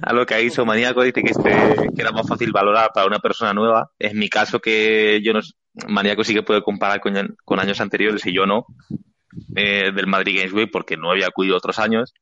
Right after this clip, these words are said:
Entonces, me pasa un poco como a él. Yo hago como, o sea, como experiencia, el juntarnos todos, hacer comunidad y todo eso, eh, de diez,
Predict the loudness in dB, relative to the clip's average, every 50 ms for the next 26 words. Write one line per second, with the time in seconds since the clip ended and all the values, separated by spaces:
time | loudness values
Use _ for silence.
0 | _ _ _ _ _ _ _ _ _ _ _ _ _ _ _ -4 -2 0 0 0
1 | 0 0 -2 -2 0 0 0 2 2 4 4 2 2 -2 -4 -8 -14 _ -8 -6
2 | -4 -2 -2 -2 -2 -4 -4 -2 0 0 0 2 2 0 0 2 2 2 0 0
3 | -2 -2 -6 -14 _ -16 -12 -4 -2 0 2 4 4 2 0 0 0 0 2 2
4 | 2 0 -2 _ _ _ _ _ _ _ _ _ _ _ _ _ -10 -8 -4 -2
5 | 0 0 0 0 0 0 0 2 2 2 2 0 0 -2 -2 0 0 0 0 -2
6 | -2 -2 -2 -4 -2 -2 -4 -4 -4 -2 0 2 2 4 4 4 4 4 4 4
7 | 4 4 2 2 0 -2 -4 -4 -4 -2 -2 -2 -2 0 0 0 2 0 0 0
8 | 0 2 2 2 2 0 0 -4 -6 -6 _ _ _ -4 -2 -2 -2 -2 -2 -2
9 | -2 0 0 2 2 0 0 -4 -8